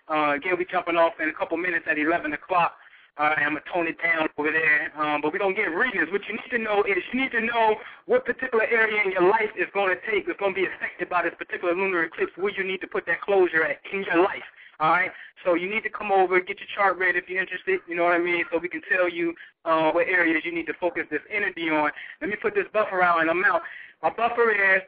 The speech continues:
if Malachi York gets so-called mysteriously murdered or he passed,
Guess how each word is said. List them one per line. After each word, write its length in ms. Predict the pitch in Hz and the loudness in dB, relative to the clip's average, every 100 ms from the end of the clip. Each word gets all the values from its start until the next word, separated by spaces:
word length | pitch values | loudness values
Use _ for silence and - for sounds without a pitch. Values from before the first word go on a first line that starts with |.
| - - | -14 -8
if 120 | 151 | -2
Malachi 560 | 190 220 202 220 214 208 | 2 0 2 2 2 2
York 380 | 233 220 175 196 | 2 2 -2 0
gets 220 | 208 - _ - | 0 0 _ -4
so-called 420 | 233 220 220 208 | -2 0 2 2
mysteriously 640 | 196 190 240 226 208 208 190 | 2 -2 2 2 2 -2 -4
murdered 500 | 190 226 220 220 208 - - | 2 2 4 4 2 -4 -2
or 140 | 165 | 0
he 120 | 180 214 | 0 -6
passed, 580 | - 247 233 208 196 | -2 2 2 2 0